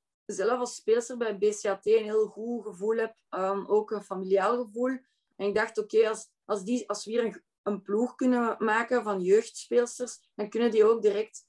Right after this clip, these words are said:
mee, ehm, het jong geweld zijn van onze ploeg." En, ehm, met Chris, mijn coach dan van de eerste ploeg, klikt dat ook goed om eigenlijk de overgang te maken tussen U negentien en, ehm,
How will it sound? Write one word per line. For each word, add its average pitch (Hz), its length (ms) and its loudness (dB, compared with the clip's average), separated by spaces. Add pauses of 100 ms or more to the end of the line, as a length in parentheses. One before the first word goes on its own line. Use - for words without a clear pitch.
(120)
mee, 220 440 4
ehm, 202 340 -2 (160)
het 190 140 -10
jong 233 240 2
geweld 208 340 2
zijn 233 400 -8
van 208 140 -6
onze 208 220 -8
ploeg." 233 460 -4 (240)
En, 208 600 -4 (140)
ehm, 190 500 -4 (440)
met 196 260 -2
Chris, - 500 -2 (200)
mijn 196 500 -2
coach 214 240 4
dan 220 220 -4
van 196 160 -6
de 175 260 -8
eerste 220 340 0
ploeg, 247 380 -2 (420)
klikt 240 240 2
dat 220 200 6
ook 233 180 6
goed 247 420 -2 (600)
om 214 260 -2
eigenlijk 202 400 -2
de 190 100 -4
overgang 202 340 -2
te 190 100 -8
maken 190 280 -4
tussen - 300 -8
U 185 80 -8
negentien 190 680 -2
en, 180 360 0 (260)
ehm, 180 340 0